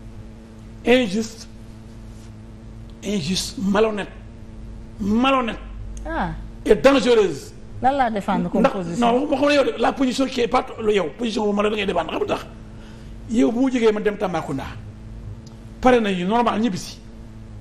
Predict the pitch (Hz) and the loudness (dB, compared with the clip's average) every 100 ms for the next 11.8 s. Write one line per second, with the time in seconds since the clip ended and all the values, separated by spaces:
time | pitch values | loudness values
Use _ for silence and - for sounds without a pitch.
0 | - 220 294 294 247 269 233 254 226 233 | 0 4 6 6 4 4 4 4 4 4
1 | 220 254 254 240 220 226 226 185 - - | 2 2 4 4 4 2 2 -2 -8 -16
2 | - - - - - - 240 285 277 233 | -16 -14 -14 -16 -16 4 6 6 6 2
3 | 190 - - - - - 269 294 277 240 | 0 -6 -16 -18 -6 6 6 8 4 4
4 | 269 254 240 233 208 - - - - - | 2 4 4 2 2 -4 -10 -16 -16 4
5 | 254 294 254 240 247 254 262 254 240 226 | 6 6 6 6 6 6 6 6 2 0
6 | 262 254 269 269 311 247 254 214 202 208 | -2 -2 0 4 4 6 2 2 0 0
7 | 262 247 240 196 - 226 190 180 208 202 | -2 0 0 -2 -4 -2 -2 -4 -4 -4
8 | 196 - - - 214 208 - 254 247 339 | -6 -10 -8 -4 -2 -4 -4 0 4 4
9 | 339 320 262 226 - 302 277 277 269 247 | 4 4 4 0 2 4 6 6 4 2
10 | 226 254 277 285 285 - 277 262 254 285 | 2 0 2 4 4 4 4 6 4 4
11 | 285 262 262 220 262 254 247 | 4 6 4 4 4 6 6